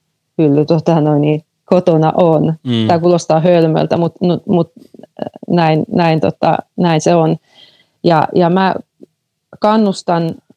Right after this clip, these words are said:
Speaker 1: ää, perheitäkin semmoiseen niinku yhteisölliseen lukemiseen. Et luetaan niinku yhdessä, koska jos ei lapset koskaan niinku näe sitä, että, että kotona luetaan, niin,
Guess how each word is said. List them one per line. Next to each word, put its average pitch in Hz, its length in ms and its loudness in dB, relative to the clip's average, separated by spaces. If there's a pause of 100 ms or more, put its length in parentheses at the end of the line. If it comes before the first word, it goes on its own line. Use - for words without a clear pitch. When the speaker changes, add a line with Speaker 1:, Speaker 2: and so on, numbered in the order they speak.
(840)
Speaker 1:
ää, 165 260 0 (140)
perheitäkin 170 680 -2
semmoiseen 170 280 -2
niinku 170 180 0
yhteisölliseen 160 840 0
lukemiseen. 160 800 -4 (680)
Et 185 140 -2
luetaan 220 340 2
niinku 202 220 0
yhdessä, 190 580 0 (280)
koska 190 240 -4 (120)
jos 214 280 0
ei 208 300 0 (360)
lapset 214 400 0
koskaan 185 640 -2
niinku 160 260 -2
näe 196 340 0
sitä, 180 540 -2
että, - 340 -4 (720)
että 170 120 -6
kotona 170 420 0
luetaan, 185 580 0 (880)
niin, 165 280 0